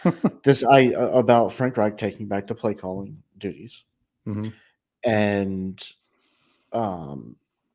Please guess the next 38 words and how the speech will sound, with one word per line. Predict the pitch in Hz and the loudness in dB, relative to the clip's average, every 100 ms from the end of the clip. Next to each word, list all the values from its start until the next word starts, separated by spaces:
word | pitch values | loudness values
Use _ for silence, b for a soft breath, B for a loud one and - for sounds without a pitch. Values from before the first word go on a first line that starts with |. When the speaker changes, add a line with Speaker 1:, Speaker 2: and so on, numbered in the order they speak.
| _ _ _ _ - | _ _ _ _ -12
Speaker 2:
why | 113 110 104 104 | -4 2 2 2
that | 101 90 | -2 -2
was. | 104 101 90 92 - | -4 -4 -6 -8 -8
And | 117 | -4
the | 117 | 0
more | 135 233 | 2 2
I | 214 | 2
listen | 202 190 190 110 | 2 -2 -4 -8
to | 101 92 | -8 -8
it, | 85 - _ | -8 -12 _
I, | 127 | -4
the | 127 143 | 0 2
more | 202 | 4
I | 233 | 4
think | 214 214 | 4 0
that | 196 | 0
there's | 170 151 | 0 4
a | |
little | 156 147 | 4 6
bit | 147 | 4
of | 131 | 0
credence | - 143 120 101 - | 0 -2 -2 -6 -8
to | - 117 | -4 -2
this | 110 - | -2 -2
idea | 113 104 110 107 98 b b b b b _ - | -4 -4 -2 -2 -2 b b b b b _ 0
that | 120 113 - - _ _ _ _ _ _ | 2 2 0 -10 _ _ _ _ _ _
Frank | - 160 156 | 0 2 4
Reich | 143 123 | 4 4
might | 131 | 0
be | 131 | 0
falling | 110 131 117 | 0 2 2
on | 110 | -2
the | 101 | -4
sword | - 107 98 - _ _ _ | -6 -6 -6 -8 _ _ _
just | 117 107 | -14 -10
a | 104 | -8
little | 98 98 | -6 -6
bit. | 95 90 | -8 -10